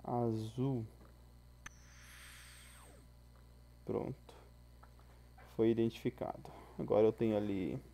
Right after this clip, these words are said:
vitalidade e dodge. Esse daqui eu vou, é bound, né? Não tem muito o que fazer com ele. Esse aqui eu vou ter que vender ele aqui no Blacksmith. Ferreiro.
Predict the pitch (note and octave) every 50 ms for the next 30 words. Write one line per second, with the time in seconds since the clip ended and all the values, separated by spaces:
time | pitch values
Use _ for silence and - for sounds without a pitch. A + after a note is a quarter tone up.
0 | - - - C3+ A#2+ - A2 G#2+ G#2 G#2 A#2 B2 C3 C#3 C#3+ C3+ - C#3+ C#3 -
1 | - C3 A#2+ A2+ A2+ A2+ A#2 A#2 A2+ G#2+ G#2+ - - - - - - - - -
2 | - - - - - - - - - - - - - - - - - A#2+ - -
3 | - C#3+ C#3 - - C#3 C#3+ C#3+ D3 D#3 D#3+ D#3+ E3 D#3+ D#3 D3+ C#3+ A#2+ - -
4 | D#3 C3 A#2+ A#2+ B2 C#3+ D#3 C#3+ A#2+ A2 G#2+ G#2+ A2 A#2 C3 B2+ - - - -
5 | - - - - - - - - - - - - - A#2+ A#2+ - B2 A#2+ B2 B2
6 | A#2+ A#2 A#2+ - - - - - C3+ B2 A#2 A2 A2+ A#2 - - A#2+ A2 G#2+ G#2+
7 | A2 - - - - - - - - - - - - - - - - - - -
8 | - A#2 - - - A#2 A#2 - A#2 A2 - A2+ B2 B2+ A#2+ A2+ A2 A2 A2 G#2+
9 | G#2+ G#2+ A2 A2 - - A#2 A#2 A#2 A2+ A2 A2+ B2 C#3 C#3+ - - - - -
10 | - - - - - B2 A#2+ A#2+ B2 B2 C3 C#3 C#3 C#3 C#3+ - - C3+ C3 B2
11 | A#2 A2+ - - - - - - - - - - - C#3 B2+ C3 C#3+ E3 F3 D#3
12 | B2+ A2 A2